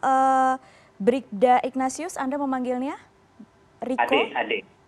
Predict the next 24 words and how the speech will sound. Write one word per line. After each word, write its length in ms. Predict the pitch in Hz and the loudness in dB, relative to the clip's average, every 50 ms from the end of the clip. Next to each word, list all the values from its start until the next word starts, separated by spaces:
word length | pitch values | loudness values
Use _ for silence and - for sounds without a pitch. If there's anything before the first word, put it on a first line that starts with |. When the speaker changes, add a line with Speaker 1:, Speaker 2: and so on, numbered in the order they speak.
| _ _ - | _ _ -2
Speaker 1:
Eh, 80 | 123 - | 0 2
Speaker 2:
Ade. 240 | 247 233 - - - | 2 2 0 -2 -6
Speaker 1:
ad-, 280 | - - 196 208 - - | -6 -6 -6 -4 -2 0
Ade, 260 | 233 233 214 214 214 196 170 | 0 2 2 2 0 2 0
ya, 160 | 180 175 208 | 0 -2 -2
Ade 400 | - - 196 180 202 208 - - - | -2 -4 -2 0 0 -2 -2 -2 -4
Riko, 320 | 233 254 254 - - 262 208 | -6 -6 -6 -2 2 2 4
Speaker 2:
Iya, 80 | 185 | 4
Speaker 1:
betul, 280 | 190 220 - 233 180 185 285 | 2 0 0 0 0 0 0
Speaker 2:
Ade. 80 | - | -2
Speaker 1:
biasanya? 500 | - 226 226 214 208 - 220 208 208 254 359 - _ _ _ _ _ - | -2 -2 -2 -2 -2 -2 -6 -6 -6 -6 -8 -10 _ _ _ _ _ -6
Speaker 2:
Iya. 120 | 208 196 - - - _ _ _ _ _ - | -6 -6 -6 -8 -16 _ _ _ _ _ -2
Speaker 1:
Iya. 140 | - 214 185 | 0 0 0
Speaker 2:
Betul, 180 | - - - 95 - | 2 0 -2 -4 -4
Ade. 260 | - - - - - - - _ _ _ _ | -4 -4 -2 -2 -4 -4 -6 _ _ _ _
Speaker 1:
Baik. 320 | _ 196 202 202 190 180 - - _ _ _ _ | _ 0 2 2 2 2 -2 -6 _ _ _ _
Apakah 560 | 262 254 - 277 269 - - 285 285 294 - - - - | -6 -2 0 0 0 0 0 -2 -2 -2 -4 -10 -18 -12
sebelumnya, 960 | - - 262 214 226 226 233 277 294 320 311 247 190 165 165 170 190 254 302 - - | -8 -6 -2 -2 0 0 0 -2 -2 -2 -2 -4 -4 -4 -6 -6 -6 -8 -10 -10 -8
eh, 160 | - 214 - - 214 | -6 -4 -4 -4 -4
anak 160 | 220 226 - | -6 -6 -6
Anda 240 | 220 220 214 226 - | -4 -2 -2 -2 -2
pernah 240 | - 214 208 208 | -4 -4 -4 -4
bercerita 720 | 196 190 170 165 - 226 247 285 311 - - 220 196 190 190 | -4 -4 -6 -6 -8 -8 -8 -8 -8 -4 -2 0 0 0 0
soal 560 | - 220 - - - 185 180 175 175 175 180 | -2 -6 -4 -2 0 2 2 2 2 0 -2